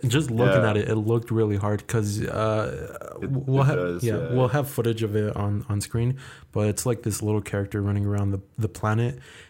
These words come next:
Speaker 1: And at the time, at the Mega, right, you, you could still control the aim
Speaker 2: The aim, yeah.
Speaker 1: and also the control of the guy at the same time. And it makes
Speaker 2: Yeah.
Speaker 1: sense, like, thinking of it, like, on paper, but actually, when you get your con-,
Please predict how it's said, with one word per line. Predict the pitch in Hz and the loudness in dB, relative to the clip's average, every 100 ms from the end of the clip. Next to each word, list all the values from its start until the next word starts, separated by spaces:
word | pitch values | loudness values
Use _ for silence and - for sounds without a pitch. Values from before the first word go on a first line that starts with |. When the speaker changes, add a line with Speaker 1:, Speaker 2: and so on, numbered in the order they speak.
| - | -6
Speaker 1:
And | 110 107 101 101 - | 0 2 2 0 -2
at | - 120 | -2 0
the | 110 | 0
time, | - 113 123 151 156 | -2 0 0 0 -2
at | 117 | -2
the | 110 | 0
Mega, | 107 113 139 147 | 0 0 0 0
right, | 117 123 135 | 0 0 0
you, | 117 117 113 | 0 2 0
you | 107 117 | 0 0
could | 113 123 | 0 -2
still | - 123 | 0 0
control | - 104 87 110 110 131 135 - _ _ _ _ - | 0 -2 0 0 2 2 -2 -10 _ _ _ _ -2
the | 107 120 | -2 0
aim | 117 120 131 156 160 | 0 2 2 0 -4
Speaker 2:
The | - - | -12 -6
aim, | 101 95 _ 220 131 | -6 -6 _ -12 0
yeah. | 95 90 85 | 2 2 2
Speaker 1:
and | 117 120 120 | 2 2 2
also | 104 113 123 | 0 -2 -2
the | 113 | -2
control | 113 113 - 123 | -2 -2 -2 -2
of | 120 | 0
the | |
guy | 117 117 123 | 0 -2 -2
at | 117 117 - | -4 -6 -6
the | 123 | -4
same | 131 127 | 0 0
time. | 139 143 160 - - - - | 0 0 0 -4 -20 -20 -4
And | 123 123 | 2 2
it | |
makes | 127 151 98 | 2 2 4
Speaker 2:
Yeah. | |
Speaker 1:
sense, | 95 139 - - - | 6 4 2 -4 -4
like, | 123 110 - | 0 0 -2
thinking | - 123 127 | -2 0 2
of | 127 123 | 2 0
it, | 117 | 0
like, | 110 110 | 0 -2
on | 104 | -4
paper, | 120 120 143 170 165 - _ | -2 -2 -2 -6 -8 -16 _
but | 120 113 | -4 -2
actually, | 113 127 - 135 131 120 127 - - | -2 -2 0 2 2 0 -4 -12 -4
when | 127 120 | 0 0
you | |
get | 113 117 | 0 -2
your | 117 113 110 - | 0 0 -2 -6
con-, | - 107 | -4 -4